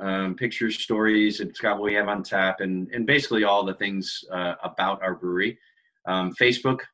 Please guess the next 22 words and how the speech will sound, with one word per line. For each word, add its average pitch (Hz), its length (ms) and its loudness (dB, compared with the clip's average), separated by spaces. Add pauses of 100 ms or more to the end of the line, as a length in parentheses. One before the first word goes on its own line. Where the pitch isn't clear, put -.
is 95 120 -6
obviously 98 640 0
an 92 180 -4
easy 101 300 0
one 90 220 -2
to 87 80 -2
go 90 160 -4 (100)
to. 92 300 -2 (380)
Uh, 87 360 0
we 107 160 2
are 117 220 6
on 117 80 4
Instagram, 113 560 2
although 98 260 2
I 98 320 -2
don't 95 220 -4
know 95 100 0
how 92 140 -4
to 92 60 -4
use 90 220 -6
Instagram. 87 640 -8
I'm 87 160 -12